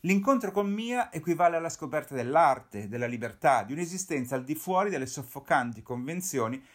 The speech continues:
che da sempre la madre le impone. Sono due culture a confronto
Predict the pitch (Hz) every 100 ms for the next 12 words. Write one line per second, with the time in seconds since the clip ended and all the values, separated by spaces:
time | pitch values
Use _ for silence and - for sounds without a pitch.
0 | _ - 165 180 147 120 147 135 98 104
1 | 104 101 98 92 76 - - - - -
2 | - - _ _ _ - - 180 180 160
3 | 220 254 196 165 180 190 185 160 147 120
4 | 110 107 110 - -